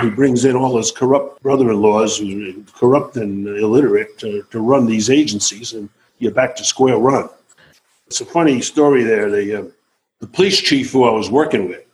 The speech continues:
for Albania, uh, he was a political appointee, and we used to drive from one town to the other.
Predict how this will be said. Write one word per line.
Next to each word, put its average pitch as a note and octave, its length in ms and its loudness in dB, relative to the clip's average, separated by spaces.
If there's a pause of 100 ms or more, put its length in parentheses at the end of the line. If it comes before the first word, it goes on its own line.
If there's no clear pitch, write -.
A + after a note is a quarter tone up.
(100)
for G#2 160 -10
Albania, G#2 640 -4 (840)
uh, F2 60 -14
he G2+ 220 -6
was G#2 120 -4
a G#2 60 -6
political A2+ 420 0
appointee, G2 640 -10 (420)
and G#2+ 100 -8
we B2 100 -2
used C#3 200 2
to A#2 80 -2
drive A2+ 580 2
from F#2 400 -14
one G2+ 240 -8
town F#2+ 360 -8
to - 100 -20
the F2+ 160 -14
other. G2 240 -8